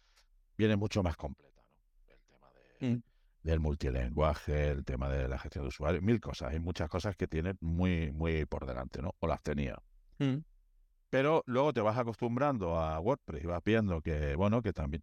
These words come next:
Speaker 1: que esas cositas se pueden ir añadiendo con plugin y tal, no sé qué, no sé cuánto, y,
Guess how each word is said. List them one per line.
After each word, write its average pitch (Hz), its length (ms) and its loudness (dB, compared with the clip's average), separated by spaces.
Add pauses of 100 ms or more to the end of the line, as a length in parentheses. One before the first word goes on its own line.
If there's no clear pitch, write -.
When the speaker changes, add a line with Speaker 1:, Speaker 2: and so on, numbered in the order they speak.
(140)
Speaker 1:
que 82 200 0
esas 82 200 -4
cositas 107 360 -2
se 107 100 -2
pueden 87 240 2
ir 82 80 0
añadiendo 82 440 -2
con 82 120 -6
plugin 139 480 2
y 85 80 -4
tal, 127 300 -2
no 104 80 -4
sé 85 120 -6
qué, 107 200 0
no 104 80 0
sé 104 100 -4
cuánto, 120 420 -2
y, 90 240 -4